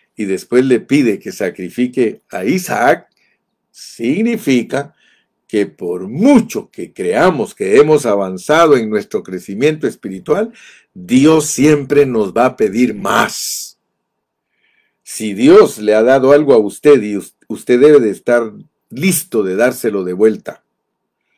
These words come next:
Fíjese que a muchos Dios cómo los bendice, hermano. Les da mucho dinero y ellos no, ¿qué van a andar dando, hermano? Mucho menos su experiencia espiritual.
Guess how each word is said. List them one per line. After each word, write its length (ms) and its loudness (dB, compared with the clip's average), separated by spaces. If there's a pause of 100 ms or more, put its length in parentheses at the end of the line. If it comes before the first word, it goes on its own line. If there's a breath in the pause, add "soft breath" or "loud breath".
(600)
Fíjese 400 -6
que 140 -10
a 60 -10
muchos 360 -12
Dios 180 -14
cómo 300 -12
los 240 -14
bendice, 640 -20
hermano. 320 -20 (160)
Les 260 -12
da 140 -12
mucho 440 -14
dinero 460 -10
y 80 -6
ellos 240 -2
no, 200 -16 (100)
¿qué 260 -10
van 260 -14
a 80 -14
andar 380 -16
dando, 480 -16
hermano? 360 -18 (680)
Mucho 480 -4
menos 380 -6
su 100 -8
experiencia 760 -10
espiritual. 880 -16